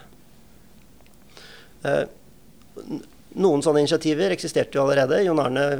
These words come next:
var jo med og grunnla sepi, eh, som da ha-, hadde allerede investert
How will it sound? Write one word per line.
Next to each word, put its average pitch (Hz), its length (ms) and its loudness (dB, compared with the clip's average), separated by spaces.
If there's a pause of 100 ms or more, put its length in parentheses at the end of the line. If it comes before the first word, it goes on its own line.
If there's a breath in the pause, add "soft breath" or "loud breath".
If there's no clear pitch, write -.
var 139 160 -2
jo 135 60 -2
med 127 100 -2
og 127 80 -4
grunnla 123 380 -4 (840)
sepi, - 480 -6 (720 loud breath)
eh, 143 640 0
som 151 320 -2
da 143 160 6
ha-, 160 160 -4 (320)
hadde 135 320 -2 (140)
allerede 147 420 4
investert 147 480 -2